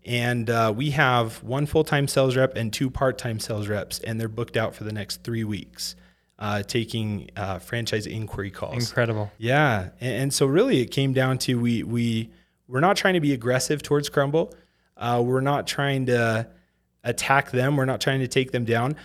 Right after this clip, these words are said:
Speaker 1: The honest truth is we've never really looked at Crumbl as a true competitor of ours because they're so big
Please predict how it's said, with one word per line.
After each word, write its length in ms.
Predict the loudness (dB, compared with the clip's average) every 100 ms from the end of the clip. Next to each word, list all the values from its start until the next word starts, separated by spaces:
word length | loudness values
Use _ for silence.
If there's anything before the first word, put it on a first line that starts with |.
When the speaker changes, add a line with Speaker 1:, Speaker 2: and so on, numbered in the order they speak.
| -20 -4
Speaker 1:
The 120 | 4
honest 280 | 6 6 4
truth 240 | 2 2
is 160 | 2 2
we've 160 | 0 0
never 240 | 2 4
really 260 | 4 4 4
looked 280 | 0 0
at 100 | -2
Crumbl 380 | -2 -2 0 0
as 80 | 0
a 80 | -2
true 240 | -4 -4
competitor 640 | -4 -6 -6 -4 -2 -2 -4
of 120 | -6
ours 380 | -8 -8 -8 -10
because 320 | -12 -6 -4 -4
they're 120 | -4
so 360 | -2 2 4 4
big 680 | -2 -4 2 2 2 -4